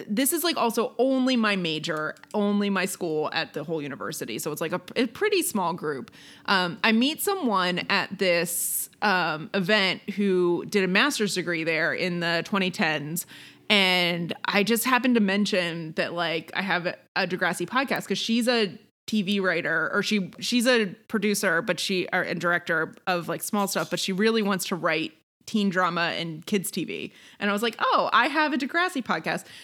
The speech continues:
Turns out that, like, she loves Degrassi. So we're talking about this. And then I run into someone that I did go to college with, and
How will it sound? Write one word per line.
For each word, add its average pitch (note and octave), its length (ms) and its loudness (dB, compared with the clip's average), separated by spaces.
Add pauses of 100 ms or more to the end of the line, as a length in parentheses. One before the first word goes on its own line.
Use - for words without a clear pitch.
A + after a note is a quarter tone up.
Turns D4+ 220 0
out A3 200 0
that, A3+ 120 -4
like, G3+ 160 -4
she B3 160 -2
loves F3 360 -2
Degrassi. G#3 600 -4 (380)
So C#4 160 0
we're D4 240 0 (200)
talking D4 180 0
about A#3+ 140 0
this. A3 200 0
And A3+ 160 2
then A#3 320 2
I A3+ 80 4
run A#3 180 4
into B3+ 180 2
someone A3 340 2
that G#3 160 4
I G3 100 4
did C4+ 240 0
go B3 100 0
to G3 100 0
college F3 400 -2
with, F3 380 -2 (920)
and G3+ 640 4